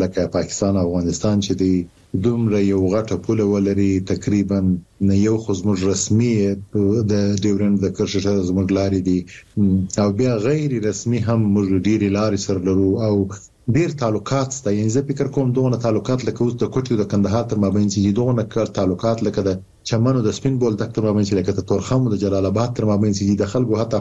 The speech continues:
فرق نه کېږي، ژبې فرق نه کېږي، لکه میرامشاه او خوست چې دی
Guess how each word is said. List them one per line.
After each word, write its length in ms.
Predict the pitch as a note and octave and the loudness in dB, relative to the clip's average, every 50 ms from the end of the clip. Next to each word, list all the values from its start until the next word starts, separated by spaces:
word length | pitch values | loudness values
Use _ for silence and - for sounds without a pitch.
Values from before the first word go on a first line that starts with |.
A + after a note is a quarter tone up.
| - - | -2 -2
فرق 220 | A#2+ A#2+ A#2+ - | -2 -2 -2 -2
نه 80 | A2 G#2 | -4 -2
کېږي، 300 | - G#2+ G2+ F#2+ G2 G2 F#2 A2 | 0 0 0 2 0 0 0 0
ژبې 220 | A2+ G#2+ A2+ A2 G#2+ - | 0 2 0 0 0 0
فرق 180 | A2 A2 - A2+ G#2+ | -4 -2 0 0 -2
نه 40 | G#2 | 0
کېږي، 600 | G2 G#2+ G2+ F#2+ G2 G2 G2 - - _ - A2+ | 2 2 2 2 0 -2 -2 -6 -10 _ -2 -2
لکه 160 | G#2+ G2+ - G#2+ G#2 | -2 0 0 0 2
میرامشاه 420 | G#2+ G#2+ G#2+ G#2+ G#2 - - B2+ B2+ | 2 2 2 2 2 0 0 0 0
او 180 | B2 A2+ A2 A#2 | 0 0 -2 -2
خوست 260 | - B2+ C3 B2+ B2+ - - | -2 0 0 0 -2 -6 -6
چې 80 | A2+ F#2+ G#2 | -4 -2 0
دی 120 | G#2+ G#2 | 0 0